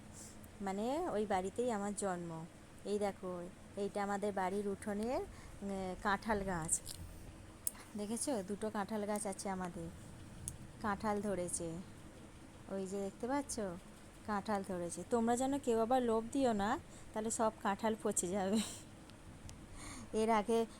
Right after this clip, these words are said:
বেলের নিয়ে একটা ভিডিও করেছিলাম, তোমরা কেউ মনে হচ্ছে বেলেতে লোভ দিয়েছিলে, সেই জন্য সব কটা বেল পচে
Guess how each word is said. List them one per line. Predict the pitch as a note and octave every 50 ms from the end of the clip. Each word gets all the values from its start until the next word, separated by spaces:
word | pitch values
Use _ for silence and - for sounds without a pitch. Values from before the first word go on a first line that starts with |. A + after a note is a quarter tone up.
| - G3
বেলের | G3+ F#3 G#3+ G#3 G#3+ G#3+ G#3+
নিয়ে | G#3 G#3+ A3 A3+ A3+ A3+ G#3+
একটা | G3+ - A3+ G#3 A3+
ভিডিও | A3+ F#3+ G#3+ G#3 G3+ G3+
করেছিলাম, | G#3+ G3 G3 F#3+ - G3+ F#3 F3+ F3 F3 F3 F3 F#3+ - - - - - -
তোমরা | - A3 G#3+ G#3+ G#3+ A3 -
কেউ | A3+ G#3+ G#3+ A3
মনে | A3 A3 G#3+ A3
হচ্ছে | G#3+ - - A3
বেলেতে | G3 G#3 G3 G3+ G#3 G3+ A3 G#3+
লোভ | G#3 G#3 G#3 G3+ F#3+ G#3
দিয়েছিলে, | G#3+ G#3 G#3 - G#3 F#3+ F3+ F3+ F#3+
সেই | - G3+ F#3+ F#3 G3+
জন্য | G3+ G3 G#3
সব | G3+ A3 G3 F#3+ - -
কটা | G3+ G3 G#3+ G3+ F#3
বেল | G3 G3 G3+ G3+ -
পচে | G3 F#3+ - F#3